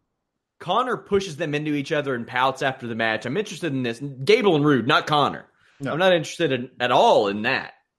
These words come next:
Speaker 1: 'cause I know it's not going anywhere. Up next, The Undertaker comes out. Sounds like a politician answering an attack ad.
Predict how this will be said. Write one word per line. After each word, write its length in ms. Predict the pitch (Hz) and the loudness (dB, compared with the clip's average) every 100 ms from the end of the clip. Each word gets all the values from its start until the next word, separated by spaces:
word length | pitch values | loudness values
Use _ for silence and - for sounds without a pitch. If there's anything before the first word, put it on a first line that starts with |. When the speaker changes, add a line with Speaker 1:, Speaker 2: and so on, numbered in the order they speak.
| _ - | _ -8
Speaker 1:
'cause 100 | 120 | -4
I 60 | |
know 120 | 143 143 | -2 -2
it's 100 | 123 | -4
not 140 | 98 | -4
going 220 | 117 120 | -4 -4
anywhere. 360 | 85 71 55 _ _ _ _ _ _ _ _ _ _ _ _ _ _ _ _ _ _ _ _ _ _ _ _ - | -8 -14 -18 _ _ _ _ _ _ _ _ _ _ _ _ _ _ _ _ _ _ _ _ _ _ _ _ -4
Up 160 | 208 165 | -2 0
next, 600 | 160 156 - - - - _ _ _ _ _ _ _ _ | 2 0 -2 -10 -14 -20 _ _ _ _ _ _ _ _
The 200 | 120 139 | -4 0
Undertaker 640 | 131 151 131 123 98 98 95 | 0 0 -4 -4 -6 -6 -12
comes 360 | 117 110 95 | -10 -8 -8
out. 300 | 92 80 69 _ _ _ _ - | -8 -10 -12 _ _ _ _ -4
Sounds 220 | 175 175 | 0 2
like 140 | 147 | 0
a 60 | 131 | 0
politician 680 | 175 175 160 160 160 156 | 2 4 4 2 -2 0
answering 400 | 131 135 147 131 | -2 -2 -4 -4
an 60 | 113 | -4
attack 400 | 107 131 135 135 | -4 -2 -2 -2
ad. 420 | 101 92 87 85 | -2 0 -2 -8